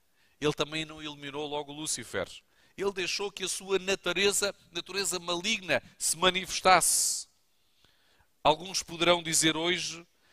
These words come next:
que já viram a conse-, as consequências do mal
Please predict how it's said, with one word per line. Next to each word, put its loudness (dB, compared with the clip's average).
que -10
já 0
viram -10
a -8
conse-, -12
as -10
consequências -10
do -16
mal 2